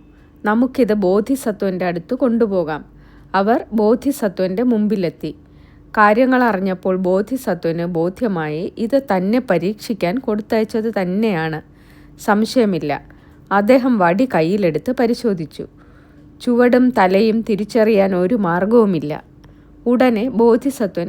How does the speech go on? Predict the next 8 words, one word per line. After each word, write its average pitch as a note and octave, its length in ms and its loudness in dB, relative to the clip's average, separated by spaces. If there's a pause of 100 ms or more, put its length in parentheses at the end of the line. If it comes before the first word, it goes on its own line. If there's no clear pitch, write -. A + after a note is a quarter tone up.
ഒരു G3 180 -2
വലിയ G3 440 0
പരന്ന A3 640 0
പാത്രത്തിൽ F3 680 -4 (160)
വെള്ളം A3+ 380 2
കൊണ്ടുവരാൻ D#3 580 -4
പറഞ്ഞു. F3 360 -6 (640)
പിന്നെ A#3+ 320 2